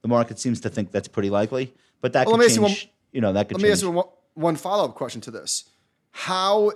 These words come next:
Speaker 2: impactful for the market is the next Fed move? So I don't mean the next pause. How impactful, or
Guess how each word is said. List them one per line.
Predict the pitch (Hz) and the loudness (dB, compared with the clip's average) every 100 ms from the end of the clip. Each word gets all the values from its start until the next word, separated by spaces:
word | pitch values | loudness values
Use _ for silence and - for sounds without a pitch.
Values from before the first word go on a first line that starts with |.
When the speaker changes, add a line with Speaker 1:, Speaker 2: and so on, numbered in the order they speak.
| - | -4
Speaker 2:
impactful | 165 151 151 147 147 - 117 101 - _ _ | -6 -6 -6 -6 -6 -10 -10 -10 -14 _ _
for | _ - 170 | _ -6 -2
the | 147 | 0
market | 147 147 139 110 90 _ _ _ _ _ _ _ _ | 0 0 -2 -8 -12 _ _ _ _ _ _ _ _
is | 156 151 151 127 127 | 2 4 4 0 -4
the | 135 | -4
next | 135 135 - - | -2 -4 -6 -12
Fed | - 151 131 123 | -8 -2 -2 -2
move? | 120 98 - | -6 -6 -4
So | 147 | 0
I | 139 | 0
don't | 190 | 0
mean | 202 | -2
the | |
next | 190 - | -2 -2
pause. | 175 110 - - - _ _ _ _ | -2 -2 -4 -8 -8 _ _ _ _
How | - 190 233 | -2 0 0
impactful, | 202 - 170 165 - 131 117 110 _ _ _ _ _ - | -2 -4 -4 -4 -2 -2 -2 -8 _ _ _ _ _ 2
or | 294 311 208 143 139 185 | 6 8 8 8 4 2